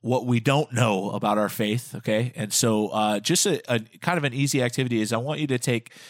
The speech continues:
one of our creeds, the Apostles' Creed,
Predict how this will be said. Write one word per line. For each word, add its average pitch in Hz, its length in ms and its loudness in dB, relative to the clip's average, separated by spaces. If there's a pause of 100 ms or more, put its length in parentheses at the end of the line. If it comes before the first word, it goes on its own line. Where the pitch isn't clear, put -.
(120)
one 139 240 0
of 147 80 -2
our 123 140 2
creeds, 110 560 -2
the 113 100 -2
Apostles' 120 580 -2
Creed, 104 540 -2